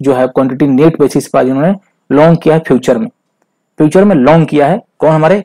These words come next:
client ने। लेकिन अगर हम एफ़आईए की बात करें तो एफ़आईए देखिए अठारह हजार पाँच सौ quantity, eighteen thousand five hundred quantity close किया है long को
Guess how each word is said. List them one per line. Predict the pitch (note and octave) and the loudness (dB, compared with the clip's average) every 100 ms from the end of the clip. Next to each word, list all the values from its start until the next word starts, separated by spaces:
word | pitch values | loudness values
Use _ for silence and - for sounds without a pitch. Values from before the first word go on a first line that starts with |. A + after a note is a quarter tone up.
| - | -4
client | C3+ C3 B2+ | -2 0 -2
ने। | A#2 - _ _ - | -6 -10 _ _ -6
लेकिन | C#3+ D#3 F3+ G3 - | -4 0 -2 -4 -4
अगर | C#3+ D3+ | -2 0
हम | E3 D#3 _ - | 0 -2 _ -4
एफ़आईए | D3+ D#3+ F3+ | -2 2 0
की | E3 | 2
बात | C#3+ C3+ | -2 0
करें | D3+ E3+ | 0 -2
तो | E3 C#3+ | -2 -4
एफ़आईए | D#3+ D#3+ | 0 0
देखिए | D3+ D#3 D#3+ D3 | 0 -2 -4 -2
अठारह | C#3 - D#3+ | -2 0 2
हजार | D#3+ E3 - | 4 2 0
पाँच | C#3+ D3 | -4 -2
सौ | C#3 | -4
quantity, | C3+ B2+ A#2+ B2+ | -2 -4 -2 -4
eighteen | B2+ D#3+ D#3 | -2 -2 0
thousand | C3+ C#3+ | -2 -2
five | C#3+ C#3+ | -2 -2
hundred | C#3 C#3 | 0 -4
quantity | C3+ C3 C3+ E3 | -2 -4 -2 -4
close | - C#3+ D#3 D3+ | 0 2 2 0
किया | - B2+ | -2 -2
है | B2+ | 2
long | B2+ B2 | 2 0
को | A#2+ - | -2 -10